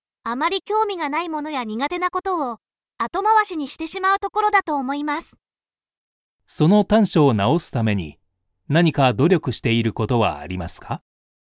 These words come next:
Speaker 1: はい。例えば、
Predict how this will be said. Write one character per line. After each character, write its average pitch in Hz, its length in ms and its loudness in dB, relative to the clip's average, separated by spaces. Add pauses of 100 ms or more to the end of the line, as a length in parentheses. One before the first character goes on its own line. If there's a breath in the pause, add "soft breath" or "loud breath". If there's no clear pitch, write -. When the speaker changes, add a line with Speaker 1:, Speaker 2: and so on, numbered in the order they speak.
(880)
Speaker 1:
は 403 140 2
い。 359 140 -6 (800)
例 403 320 2
え 403 80 2
ば、 262 240 2